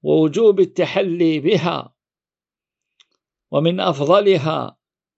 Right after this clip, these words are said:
صدق الحديث، صدق الحديث مع الناس جميعا.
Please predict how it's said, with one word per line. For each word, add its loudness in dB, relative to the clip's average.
صدق -4
الحديث، 2
صدق -2
الحديث 2
مع -2
الناس 0
جميعا. -2